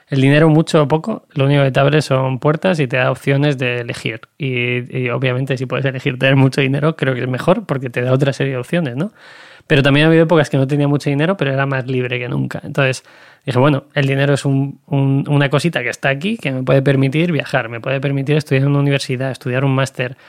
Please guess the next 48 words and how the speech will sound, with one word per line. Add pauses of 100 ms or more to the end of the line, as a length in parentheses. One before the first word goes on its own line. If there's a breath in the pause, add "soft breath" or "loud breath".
(340 loud breath)
o
incluso
ir
a
un
evento
o
ver
algo
que,
que
quizá
me
pueda
aportar
valor,
¿no?
O
estudiar
una
formación,
¿no?
Ahora
estoy
loquísimo
con
el
tema
de
edición
de
vídeo,
YouTube,
etcétera. (440 soft breath)
Me
gasto
un
dineral
en,
en
cámaras
y
en,
y
en
edición
de
vídeo